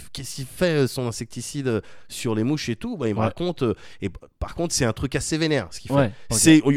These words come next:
Speaker 1: tu peux t'en mettre, euh, sur ta peau, tu peux t'en
Speaker 2: Mm.
Speaker 1: mettre, euh, y a, c'est pas toxique pour, euh, les hommes,
Speaker 2: D'accord.
Speaker 1: mais pour un certain type d'insectes, les coléoptères et tout,
Speaker 2: Ouais.
Speaker 1: c'est assez vénère.
Speaker 2: D'accord.
Speaker 1: Tu vois, c'est un truc, euh, à base de, ça s'attaque, euh, en premier lieu à ton, euh, à ton système nerveux.
Speaker 2: Ouais.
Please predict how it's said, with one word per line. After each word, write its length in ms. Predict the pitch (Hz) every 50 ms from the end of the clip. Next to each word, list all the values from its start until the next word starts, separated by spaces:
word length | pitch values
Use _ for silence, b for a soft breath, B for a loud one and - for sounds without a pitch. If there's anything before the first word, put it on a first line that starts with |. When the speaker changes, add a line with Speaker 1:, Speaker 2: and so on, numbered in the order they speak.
| - - -
Speaker 1:
tu 100 | - 135
peux 140 | - 254 247
t'en 180 | - 226 214
mettre, 280 | 214 214 196 - - 151
euh, 40 | 131
sur 240 | - - - 120 -
ta 120 | - 123
peau, 260 | - - 156 156 151 143
tu 140 | - -
peux 140 | - - 135
t'en 160 | 120 120 123
Speaker 2:
Mm. 40 | 120
Speaker 1:
mettre, 240 | 123 127 - - 123
euh, 160 | 110 104 98 b b b b b
y 80 | 113 113
a, 40 |
c'est 160 | - - 139 -
pas 120 | 208 214
toxique 420 | - 196 185 - - 196 170 -
pour, 240 | - - 123 113 107
euh, 160 | 104 104 101 98
les 180 | 101 101 113
hommes, 200 | 165 220 233 180
Speaker 2:
D'accord. 280 | 110 117 - 135 143 175 - -
Speaker 1:
mais 140 | 117 117 120
pour 400 | - - - 269 254 202 - - 98
un 120 | 98 98
certain 320 | - - 165 - - 160
type 200 | 135 - - 139
d'insectes, 460 | 123 127 117 - - 196 190 - - 117
les 60 | 104
coléoptères 560 | - - 147 143 135 131 - - 160 135 120
et 80 | 113 -
tout, 120 | - 190
Speaker 2:
Ouais. 160 | 120 123 127 B B B
Speaker 1:
c'est 160 | - - 185
assez 180 | 160 - 226
vénère. 320 | 202 202 190 175 139 101 - -
Speaker 2:
D'accord. 280 | 131 127 135 131 - 113
Speaker 1:
Tu 40 | 151
vois, 140 | 175 180 170
c'est 160 | - - 143
un 80 | 123 117
truc, 400 | - - - 214 208 180 - -
euh, 200 | 135 120 113 113 113
à 80 | 127
base 280 | 131 147 156 151 127 123
de, 80 | 127
ça 160 | 117 - 165 143
s'attaque, 500 | - 170 - - 185 175 - - - b b b b b - 123
euh, 260 | 120 120 117 117 117
en 100 | 113 123
premier 280 | - - 208 202 196 190
lieu 280 | 160 165 170 202 214 - b b b b b b b
à 120 | - 131
ton, 340 | - - 143 135 131 123 120
euh, 280 | 117 113 110 110 110 107 - - 120
à 80 | 123
ton 140 | - - 143
système 380 | - - 165 - - 175 165 160
nerveux. 320 | 160 151 139 123 110 - - - -
Speaker 2:
Ouais. 300 | 113 113 117 135 120 -